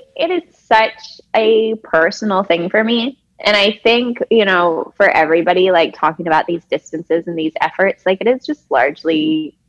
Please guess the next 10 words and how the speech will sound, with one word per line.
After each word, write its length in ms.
personal 560
and, 280
like, 160
kind 200
of 140
perspective 580
based. 460
And 160
I 60
am 300